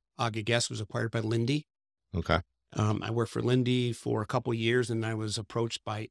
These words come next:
Speaker 1: Airgas. And Aga Gas was, when you talk about Into the Storm, you know, when I, when about early in my career, about a year and a half after being trained, they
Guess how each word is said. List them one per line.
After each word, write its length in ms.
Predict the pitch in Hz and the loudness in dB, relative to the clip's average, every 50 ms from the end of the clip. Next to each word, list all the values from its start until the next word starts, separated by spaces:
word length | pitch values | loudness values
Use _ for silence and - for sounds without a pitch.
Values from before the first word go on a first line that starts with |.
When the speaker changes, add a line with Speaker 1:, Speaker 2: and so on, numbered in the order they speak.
| _ | _
Speaker 1:
Airgas. 640 | - 117 117 107 110 101 95 95 95 - - - - - _ _ _ _ _ _ _ _ _ _ _ _ _ _ _ _ _ | -6 -6 -4 -6 -8 -10 -10 -8 -4 -2 -2 -2 -2 -6 _ _ _ _ _ _ _ _ _ _ _ _ _ _ _ _ _
And 460 | - 117 117 117 113 113 110 110 98 - | 0 0 0 0 -2 -2 -4 -6 -8 -2
Aga 280 | - 127 165 185 190 160 | 2 2 4 4 4 2
Gas 460 | 113 131 131 127 127 131 135 - - | 2 2 4 4 4 4 2 0 -4
was, 440 | - 120 117 117 113 113 113 - - | -4 -4 -2 -2 -2 -2 -4 -4 -6
when 100 | 117 117 | -6 -4
you 80 | 117 110 | -4 -4
talk 300 | - 127 120 120 117 - | -2 -2 -2 -2 -2 -4
about 360 | 107 110 110 110 110 107 104 | -6 -4 -4 -4 -4 -2 -2
Into 240 | 123 120 110 - 123 | -2 -2 -2 -4 -4
the 120 | 113 110 | -4 -2
Storm, 760 | - - - - 117 113 117 113 117 117 113 113 113 107 101 - _ _ _ _ _ _ _ _ _ _ _ | -2 -4 -4 -4 -6 -4 -4 -4 -2 -2 0 0 0 -2 -4 -8 _ _ _ _ _ _ _ _ _ _ _
you 80 | - | 0
know, 100 | 101 107 | 2 2
when 100 | 107 104 | 2 2
I, 220 | 104 120 123 135 131 - _ _ _ | 4 4 4 4 2 -2 _ _ _
when 500 | - 285 - 120 120 117 117 113 113 113 | -6 0 2 2 4 4 4 2 2 0
about 640 | 120 120 - 113 113 113 113 110 107 - - - 165 - _ - - | -2 -2 -2 -2 -2 -2 -4 -6 -10 -10 -12 -14 -14 -14 _ -2 0
early 160 | 139 131 139 | 2 2 4
in 80 | 131 | 2
my 120 | 123 120 117 | 2 0 -2
career, 260 | - - 123 120 120 | -2 -2 -2 0 0
about 400 | 120 110 113 110 110 110 110 - - | -2 -2 -2 -2 -2 -4 -6 -8 -8
a 60 | 123 | -6
year 160 | 117 123 131 | 0 0 2
and 80 | 135 131 | 4 4
a 40 | 127 | 2
half 200 | 123 117 - - | 2 0 0 0
after 300 | 113 113 113 - - 113 | -2 -4 -4 -6 -10 -6
being 260 | 110 117 113 113 110 | -4 -2 -2 -2 -2
trained, 480 | 104 - - 120 117 117 113 113 110 | -4 -2 -2 -2 0 0 0 -2 -2
they 320 | 113 110 110 110 107 107 | -2 -2 -2 -2 -2 -4